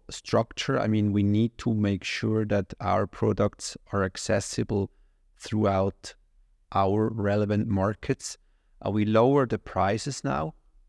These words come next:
compared to a lot of other brands which raising the prices because we have now bigger quantities, we have better F O Bs,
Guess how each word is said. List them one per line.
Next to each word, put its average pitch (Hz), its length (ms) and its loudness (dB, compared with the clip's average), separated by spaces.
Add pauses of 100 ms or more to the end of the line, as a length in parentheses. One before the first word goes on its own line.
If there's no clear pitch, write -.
(580)
compared 101 420 0
to 110 300 -6
a 107 100 0
lot 104 180 0
of - 180 -2
other 104 220 -2
brands 98 440 0
which - 260 -4
raising 127 480 2
the 143 80 -2
prices 135 560 -2
because - 480 -4
we 101 180 2
have 104 240 -2
now 98 360 0
bigger 107 260 -2
quantities, 139 840 -2
we 107 80 0
have 104 200 -4
better 101 300 -2
F - 240 -4
O 127 100 0
Bs, 143 380 -2